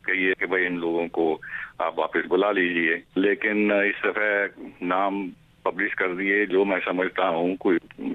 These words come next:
ठीक बात नहीं थी, क्योंकि यहाँ नाम publish कर दिए, expose हो गए, तो उस तरफ से पाकिस्तान में भी retaliate कर दिया पाकिस्तान की ओर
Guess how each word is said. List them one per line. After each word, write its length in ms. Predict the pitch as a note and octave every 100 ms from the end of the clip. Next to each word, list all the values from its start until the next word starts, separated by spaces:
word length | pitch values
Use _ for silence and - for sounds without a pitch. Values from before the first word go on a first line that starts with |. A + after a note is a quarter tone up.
| -
ठीक 180 | - G2
बात 200 | F2 D#2+
नहीं 240 | D#2+ E2 F#2
थी, 160 | - C2+ -
क्योंकि 320 | F#2+ F#2+ G2 F#2
यहाँ 240 | F2+ G2
नाम 220 | G2+ G#2 G2+
publish 340 | G2+ F#2 G2
कर 160 | G#2 G2
दिए, 280 | F#2+ G2+ G2+ G2+ - F2+
expose 360 | - - F#2+ F2+
हो 180 | F#2+
गए, 200 | F#2 G2 F2+ -
तो 100 | F#2+ F#2+ F#2 F#2 F2+ F2 F2 - - -
उस 60 | G2 -
तरफ 200 | G2 F#2+ -
से 120 | F#2+ F#2
पाकिस्तान 440 | F#2+ - F2 F#2+ G2
में 160 | F#2+ F#2
भी 180 | F#2 F#2+ -
retaliate 520 | E2+ F2+ F2+ F#2 F2+
कर 140 | F#2 E2+
दिया 160 | F#2+ F#2
पाकिस्तान 500 | F2+ - F2+ - F2+
की 120 | F2
ओर 160 | F2 E2+